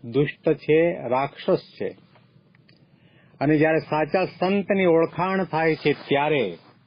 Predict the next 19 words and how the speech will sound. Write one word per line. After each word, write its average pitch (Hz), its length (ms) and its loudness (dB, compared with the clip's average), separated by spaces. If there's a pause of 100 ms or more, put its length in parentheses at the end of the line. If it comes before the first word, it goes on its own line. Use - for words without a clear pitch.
(1120)
એ 139 140 4
ભક્ત, 143 480 -4
એ 160 180 2
સાધક 135 680 -4
એવા 143 380 -2
પ્રકારના 135 500 -4
દુષ્ટ 131 400 -6
માણસોના 127 600 -4
મોઢા 113 340 -2
ઉપર 131 240 -2
કહી 123 220 -2
દેતા 120 300 -4
હોય 110 220 0
છે 156 360 -4 (1300)
કે 135 80 -4
તું 143 240 -4
રાક્ષસ 127 560 -2
છો, 170 80 4
તારામાં 147 560 0